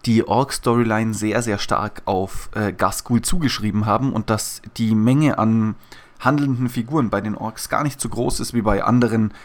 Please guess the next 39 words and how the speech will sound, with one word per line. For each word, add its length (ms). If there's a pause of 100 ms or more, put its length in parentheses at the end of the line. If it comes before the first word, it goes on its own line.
(340)
äh, 200
Fraktionen 480
des 140
Warhammer 280
forty 220
K 220
Universums. 640 (380)
Damit 340
will 100
ich 80
nicht 140
sagen, 180
dass 140
es 80
nicht 120
auch 120
andere 340
Orks 260
gibt, 240
das 80
ist 120
schon 220
so, 200 (260)
und 180
dass 160
da 100
auch 160
die 360
Charaktermodelle 760
teilweise, 600
mm, 440
sehr, 160
sehr 120
coole 320
und 120
auch 300
spannende 500
Storylines 560
haben, 240